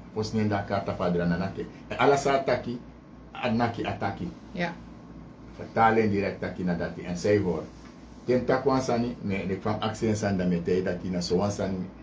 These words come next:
Speaker 1: ataki dat wan taki. En mi ati un programma tide na radio. En wel, en weliswaar was het een herhaling, maar het was een mooi programma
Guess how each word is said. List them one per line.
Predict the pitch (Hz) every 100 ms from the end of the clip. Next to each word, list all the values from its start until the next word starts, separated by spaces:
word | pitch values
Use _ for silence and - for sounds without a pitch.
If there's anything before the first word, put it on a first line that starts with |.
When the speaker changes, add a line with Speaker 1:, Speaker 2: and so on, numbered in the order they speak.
| - - -
Speaker 1:
ataki | - 90 92 87 87
dat | 85
wan | 85 85
taki. | 85 - - - - - - - - - - -
En | 120 135 135 131 127 120 117 117 - - - - - - - - - - - - - - - -
mi | 120 156 160
ati | 139 170
un | 143
programma | 147 127 123 117 113
tide | 101 104 107 - - - - - - - - -
na | 104
radio. | 98 90 92 95 147 175 - - - - - - - -
En | 110 95 92 92 87 87 85 82 - - - - - - - -
wel, | 95 117
en | 104 107 101
weliswaar | 113 110 110
was | 101 95
het | 90
een | 90
herhaling, | 87 87 85 85 117 135 -
maar | 214
het | 190
was | 165 -
een | 117
mooi | 98
programma | 120 120 101 76